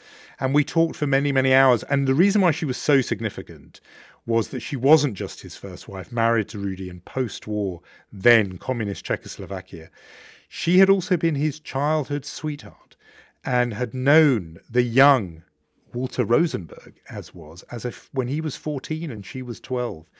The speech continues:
So she was able to tell me something so important, which was the boy before the man before Auschwitz. She was able to give me the, a sense of the person he alre-, he had been before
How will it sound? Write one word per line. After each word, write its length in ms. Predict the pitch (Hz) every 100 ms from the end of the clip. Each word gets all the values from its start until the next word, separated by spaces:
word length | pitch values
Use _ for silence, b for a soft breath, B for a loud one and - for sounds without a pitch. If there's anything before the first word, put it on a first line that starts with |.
| b b b b -
So 100 | 127
she 260 | - 233
was 180 | 269 220
able 260 | 208 180 165
to 100 | -
tell 160 | 151
me 80 | 156
something 340 | - 143 151
so 360 | - - 175 190
important, 500 | 185 160 175 156 104
which 160 | 107 135
was 320 | 127 120 - _ _ _ _ _
the 280 | 127 110 127
boy 500 | - 151 175 185 170
before 580 | 135 - 151 143 135 123
the 120 | 120
man 460 | 123 135 131 123
before 380 | 110 110 - 101
Auschwitz. 640 | 95 87 - - - - - _ _ _ _ _
She 180 | -
was 140 | 147 151
able 220 | 160 139
to 120 | -
give 180 | 113 131
me 140 | 127
the, 240 | 120 123 123
a 60 | 120
sense 320 | - 143 -
of 120 | 120
the 60 | -
person 360 | 139 127 127
he 120 | 123
alre-, 300 | 131 120 135
he 160 | 117 131
had 240 | 113 127
been 260 | 135 151 139
before 680 | 110 - - 160 131 82